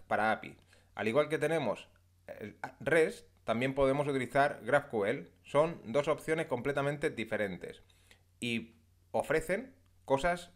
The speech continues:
muy distintas. Al final sí que es verdad que todas retornan información al cliente, pero cada una lo hace de una forma.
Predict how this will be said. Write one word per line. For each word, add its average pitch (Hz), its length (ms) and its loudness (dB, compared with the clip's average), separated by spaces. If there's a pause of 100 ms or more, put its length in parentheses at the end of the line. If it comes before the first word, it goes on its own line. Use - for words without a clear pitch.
muy 131 200 0
distintas. 92 600 -6 (260)
Al 101 100 -6
final 143 280 0
sí 165 80 -6
que 160 60 -4
es 151 60 -4
verdad 156 300 2
que 135 160 0
todas 147 240 2
retornan 139 380 0
información 135 480 -2
al 135 100 -2
cliente, 170 640 -4
pero 123 200 0
cada 160 200 4
una 170 180 0
lo 143 120 2
hace 139 180 0
de 123 60 -2
una 104 140 -2
forma. 85 380 -8